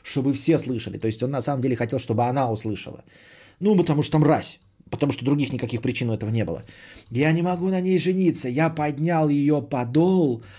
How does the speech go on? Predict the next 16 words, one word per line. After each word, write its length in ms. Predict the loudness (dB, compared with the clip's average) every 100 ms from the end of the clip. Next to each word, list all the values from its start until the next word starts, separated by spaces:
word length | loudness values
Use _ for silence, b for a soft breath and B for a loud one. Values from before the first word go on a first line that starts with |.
| B
а 160 | -2 2
у 100 | 4
нее 320 | 6 6 6
ноги 480 | 6 6 4 4 2
волосатые. 1000 | 4 2 0 0 2 2 0 -6 -10 -12 -18 _ _ _ _ _ _ _ _ _ _ _
Ноги 520 | -2 2 4 4 4
у 40 | 2
нее 220 | 4 2
волосатые, 840 | 2 0 0 0 2 2 0 -8 -10
понимаешь? 680 | -8 -4 0 0 0 -4
Как 380 | -6 0 0 0
я 80 | -6
могу 280 | -6 -6 -6
на 120 | -6
ней 180 | -6 -6
жениться?» 480 | -6 -8 -10 -14